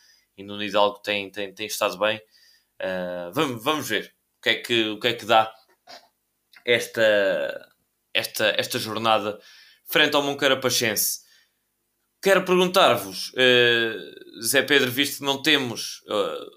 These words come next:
bem, não temos, eh, ajuda-me, porque agora estou aqui um bocado na dúvida. Como é que está neste momento a, a questão da formação?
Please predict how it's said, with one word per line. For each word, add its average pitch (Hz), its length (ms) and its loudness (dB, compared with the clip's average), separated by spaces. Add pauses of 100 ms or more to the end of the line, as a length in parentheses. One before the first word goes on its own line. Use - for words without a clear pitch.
(120)
bem, 143 180 2
não 131 160 -2
temos, 190 520 -2 (200)
eh, 135 840 -4
ajuda-me, 156 440 -2 (320)
porque 117 200 -12
agora 131 180 -2
estou 143 160 -8
aqui 143 140 -10
um 143 40 -10
bocado 135 220 -4
na 135 80 -6
dúvida. 95 420 -8
Como 139 200 -4
é 151 60 2
que 156 500 -2
está 147 320 2
neste 143 240 -8
momento 143 260 -6
a, 127 220 -2
a 131 40 -2
questão 135 220 -6
da 135 80 -6
formação? 147 720 -2